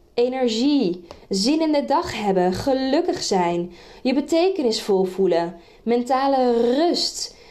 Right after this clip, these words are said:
structuur in de dagen, jezelf blijven uitdagen en ontwikkelen en waardering.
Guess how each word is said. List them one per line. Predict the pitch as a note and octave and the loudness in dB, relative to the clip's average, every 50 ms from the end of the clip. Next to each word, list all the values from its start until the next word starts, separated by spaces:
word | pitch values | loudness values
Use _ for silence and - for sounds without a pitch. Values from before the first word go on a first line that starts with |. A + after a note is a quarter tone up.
| - - | -20 -18
structuur | - - - G#3+ G#3 G3+ G3+ - A#3 A3 A3+ | -16 -6 -2 -2 -2 -2 -2 0 2 2 2
in | A#3 B3+ | 2 2
de | C4 C#4 | 0 0
dagen, | C4+ C#4 C#4 C#4+ D#4+ D#4+ - - E4+ E4+ F#4+ G4 G4 - - - - - - | 0 0 0 0 -2 -4 -2 0 2 2 2 0 -2 -8 -14 -20 -20 -8 -6
jezelf | G#3 G#3 F#3+ A3 G3+ G3 G3 G3 G3 | -4 -2 0 0 2 2 0 0 0
blijven | G3+ F#3+ F3+ F#3+ G3 F#3+ - - | 0 2 2 2 2 0 0 0
uitdagen | - A3 A3 A3 G#3+ G#3 G#3+ G#3+ G3+ | 0 0 2 0 0 -2 -2 -2 -2
en | F#3 F#3+ | 0 0
ontwikkelen | F#3 F#3 G3+ C4 D#4+ D#4 - C#4 C4 B3+ B3+ B3+ - - - - - - | 0 0 0 0 -2 0 0 0 0 0 -2 -4 -10 -18 -20 -20 -18 -4
en | - A3 A3+ A3 A3+ A3+ A#3 A3+ - - - | -2 0 2 2 0 0 -4 -6 -10 -12 -8
waardering. | F#3 F#3 F#3 F3+ F3 F#3 F3+ F3 F#3 F#3+ F#3 G3 F#3+ F#3+ F#3 F#3 | -4 -4 -2 -2 -2 -2 -2 -2 -2 -4 -4 -6 -6 -6 -6 -6